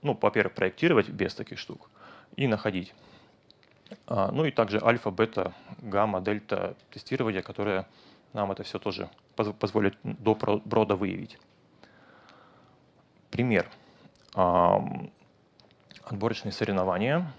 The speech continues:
на крутой ивент. Орги везут вас в Европу, поят, а, водят. Все в шоколаде пре-, прекрасно. Как попасть на финал? Нужно решить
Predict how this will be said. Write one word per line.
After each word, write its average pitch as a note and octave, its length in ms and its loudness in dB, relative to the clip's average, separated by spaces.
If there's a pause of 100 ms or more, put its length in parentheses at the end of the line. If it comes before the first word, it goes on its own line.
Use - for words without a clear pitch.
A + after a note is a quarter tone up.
(200)
на G2 420 0 (180)
крутой G#2+ 440 -4
ивент. D3+ 400 -4 (800)
Орги G2+ 300 0
везут F#2+ 320 -4
вас - 460 -4
в - 60 -10
Европу, G#2 520 2
поят, A#2+ 420 2 (540)
а, F#2 520 -8
водят. G#2 460 0 (1300)
Все F#2+ 400 0 (440)
в - 40 -14
шоколаде G#2 460 2
пре-, G2 360 -4
прекрасно. - 520 0 (1200)
Как B2+ 200 0
попасть G#2+ 300 2
на G#2+ 60 -10
финал? G2+ 340 -6
Нужно B2+ 280 -2
решить B2 420 -4